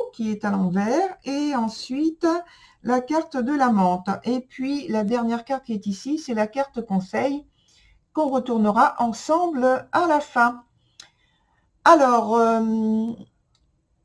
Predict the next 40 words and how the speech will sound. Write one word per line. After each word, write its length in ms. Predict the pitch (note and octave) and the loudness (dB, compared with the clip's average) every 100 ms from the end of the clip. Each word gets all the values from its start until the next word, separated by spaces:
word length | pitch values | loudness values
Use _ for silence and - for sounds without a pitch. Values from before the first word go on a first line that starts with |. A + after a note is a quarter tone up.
| - | -8
je 200 | G3 D#4+ | -2 2
rappelle 560 | F4 F4+ D#4+ C#4+ B3+ | 4 4 4 2 2
juste 340 | A3+ C#4+ D#4+ D4+ | 0 -2 -2 -2
au 60 | |
début, 380 | A3 G3+ G3 D4 | 0 2 2 2
en 100 | A3 | -2
fait, 360 | - A#3 A#3 G#3+ | -2 -6 -6 -4
euh, 120 | G3 | -2
quelquefois 420 | G3+ G3 G3+ A#3+ | -2 -4 -4 -4
je 80 | A#3 | -2
le 80 | G#3 | -4
fais 140 | A3+ | 0
à 80 | G#3+ | 2
la 100 | G3 | 0
fin, 300 | G3 A#3+ F#4 | 0 -2 0
là 100 | C4+ | -2
je 80 | G#3+ | -2
vais 60 | |
le 80 | G3 | -4
faire 160 | A#3 G#3+ | -2 -2
au 80 | |
début, 340 | F#3+ F#3+ F#3+ F#4 - - - _ | 0 0 -2 -4 -8 -20 -20 _
que, 480 | - A#3+ B3 B3 B3 | -6 -2 0 0 -2
euh, 260 | G3+ G3 | -2 0
en 100 | G3 | 0
fait, 220 | G3+ C4 C4 | 0 -4 -4
ce 100 | B3 | -6
tirage, 640 | B3 B3 B3+ C4 B3+ G#3+ G3 F#3+ F#3 - _ - | -2 0 4 4 2 0 0 0 -4 -18 _ -4
euh, 220 | G3 G3+ | 0 2
n'a, 300 | G3+ G#3 G#3 _ _ - | 4 2 0 _ _ -2
est 220 | G3 G3 | 0 0
intemporel, 760 | - G#3 F#3 F#3+ F3+ A#3 F4+ G#3 | -2 0 -2 0 2 4 2 2
donc, 360 | G3 F#3+ F#3 | 0 0 -2
euh, 400 | G3+ F3+ F3 E3+ | -2 -2 -2 -2
il 160 | F3 E3+ | -2 -2
dit 160 | F#3 | -2
très 200 | F#3+ - | -4 -4
bien 300 | G3 G3 G3+ | -2 0 -2
ce 160 | G#3 G3+ | -4 -8
qui 580 | F#3 - F3+ F3+ F3 | -10 -8 -6 -4 -6